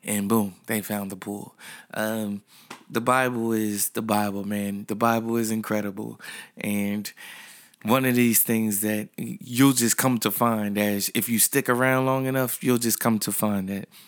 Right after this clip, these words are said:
the Bible is, is, is so dope. It's, it's the truth. So there's more to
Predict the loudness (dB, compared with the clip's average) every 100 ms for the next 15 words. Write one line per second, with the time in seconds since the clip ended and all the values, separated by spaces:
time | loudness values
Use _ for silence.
0 | _ -8 0 0 2 0 -2 -6 -6 -4
1 | -4 -4 -2 0 -2 -4 -6 -8 -6 -2
2 | -2 -2 -4 -4 -2 0 0 -2 -10 -14
3 | -8 2 4 2 -2 -20 -20 _ _ _
4 | _ _ _ _ _ _ _ _ _ _
5 | -2 0 2 4 4 4 4 2 2 2